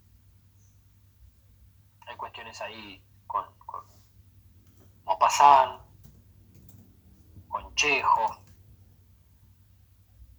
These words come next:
con Flaubert. Bueno,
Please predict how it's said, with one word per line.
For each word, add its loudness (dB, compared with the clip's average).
con 0
Flaubert. 4
Bueno, -6